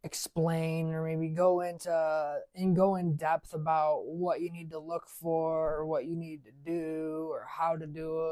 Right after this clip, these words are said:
it or, like, steps you need to take with aeroponics and hydroponics, because it's, it's kind of a, you, you really have to understand the process. You gotta keep the P H balanced. You gotta,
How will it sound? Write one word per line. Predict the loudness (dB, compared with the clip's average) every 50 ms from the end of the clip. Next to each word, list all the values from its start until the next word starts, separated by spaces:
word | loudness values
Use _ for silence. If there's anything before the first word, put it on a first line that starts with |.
| -2
it | -2 -4 -4 -4 -4 -4 -6 -8 -10
or, | -12 -18 -20 -20
like, | -20 -18
steps | -14 -8 -6 -6 -6 -6 -8 -10
you | -8 -8
need | -8 -6 -8 -8 -10 -10
to | -10
take | -10 -8 -8 -8 -8 -10
with | -10 -10 -12 -14 -16 _ -8
aeroponics | -6 -4 -4 -4 -6 -6 -6 -6 -6 -8 -8 -10 -12 -12 -14
and | -14 -12
hydroponics, | -10 -10 -8 -8 -8 -8 -8 -8 -8 -8 -8 -8 -12 -10 -8
because | -8 -6 -4 -4 -2 0 0
it's, | 0 0 0 -4 -12 -20 -20 -20 _ -20 -20 -20 -20 _ _ _ _ 0
it's | 0 0 2
kind | 2 2 0 2 2
of | 0 0 2
a, | 4 4 4 4 4 4 2 2 2 2 2 0 -2 -4
you, | -4 -4 -4 -4 -4
you | -2 -2 0 0 2
really | 4 6 6 6 6
have | 4 2 0 0
to | -2 -8 -8 -8
understand | -10 -8 -8 -8 -10 -12 -12 -12 -12 -10 -8 -8 -6 -6 -8 -8 -12 -12
the | -10
process. | -6 -2 0 0 0 0 -2 -4 -4 -4 -4 -4 -6 -8 -14 _ _ _ _ _ _ _ -6
You | -2 0
gotta | 0 0 0
keep | -2 -4 -4 -4
the | -4 -6
P | -6 -4 -2 0 0 0
H | 0 0 -4 -6 -10 -10 -10
balanced. | -10 -10 -10 -12 -16 -18 -20 -20 -18 -14 -10
You | -8 -6
gotta, | -4 -2 -2 -2 -4 -6